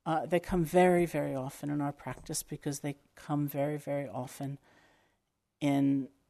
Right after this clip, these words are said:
in our lives. They are, in many ways, they are like running this world.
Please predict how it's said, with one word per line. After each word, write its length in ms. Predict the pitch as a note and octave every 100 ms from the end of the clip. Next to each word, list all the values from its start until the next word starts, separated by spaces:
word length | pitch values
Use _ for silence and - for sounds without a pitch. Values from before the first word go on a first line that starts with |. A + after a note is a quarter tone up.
| _
in 160 | D3+ C#3+
our 180 | D3 D3+
lives. 680 | D#3+ F3 F#3+ C3+ C#3 - - C3
They 180 | D#3 C#3+
are, 500 | D3 C#3+ C#3+ C#3 C#3 - _ _ _ _ _ _ _ _ _ _ _ _ _ -
in 200 | D3+ D3
many 280 | C#3+ D#3 D3+
ways, 420 | D3 D3+ C3+ B2+
they 120 | -
are 80 | C3+
like 160 | C3 A#2+
running 540 | A#2+ B2 C3+ C3+ B2+ B2
this 180 | A#2+
world. 420 | - A#2+ B2 B2